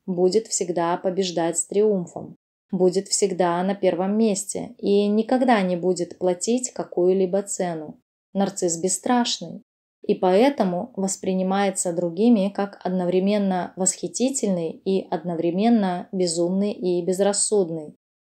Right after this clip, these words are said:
Нарцисс приписывает себе божественный иммунитет. Он скрывается под ним, как под плащом-невидимкой.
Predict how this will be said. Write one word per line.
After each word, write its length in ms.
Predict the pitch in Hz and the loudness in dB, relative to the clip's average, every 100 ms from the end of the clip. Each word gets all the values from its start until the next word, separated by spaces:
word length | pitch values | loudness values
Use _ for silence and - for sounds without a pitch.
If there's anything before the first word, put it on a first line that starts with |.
| _ | _
Нарцисс 640 | 196 196 190 - 180 196 - | -2 -2 -2 -2 0 -2 -4
приписывает 720 | 196 196 190 185 180 175 165 | -4 -4 -4 -4 0 0 0
себе 400 | - 175 165 214 | -4 -4 0 0
божественный 800 | 220 165 160 175 - 196 190 190 | 0 -2 -2 -4 -4 -4 -2 -4
иммунитет. 840 | - 196 196 208 214 - 165 151 _ _ _ _ _ | -2 -2 0 -2 -4 -2 -2 -4 _ _ _ _ _
Он 360 | 226 240 233 - | 4 6 6 2
скрывается 760 | - - 262 262 196 185 - | -2 0 2 4 2 0 -2
под 220 | 185 190 | -2 0
ним, 280 | 196 226 262 | 4 4 4
как 280 | 233 - - | 0 -6 -4
под 200 | 202 202 | -6 -2
плащом-невидимкой. 1400 | 196 185 - 190 196 202 196 208 208 190 170 - 147 | -2 0 0 0 2 2 0 0 0 0 -2 -10 -14